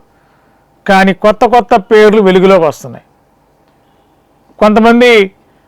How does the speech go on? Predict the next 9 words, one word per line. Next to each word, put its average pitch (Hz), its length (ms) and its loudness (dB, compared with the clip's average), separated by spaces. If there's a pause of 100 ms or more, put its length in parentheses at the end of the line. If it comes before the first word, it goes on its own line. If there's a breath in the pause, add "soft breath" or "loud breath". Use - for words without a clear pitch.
(160)
భాష్యం 190 720 0 (880)
విద్యాసంస్థల 208 640 -2
అధినేత 214 320 0
రామకృష్ణ 202 720 -2
గారని 202 400 0 (1120)
కూటమి 220 380 2
అభ్యర్థిగా, 202 580 0 (960)
మరి 185 160 0
కొంతమంది 214 720 0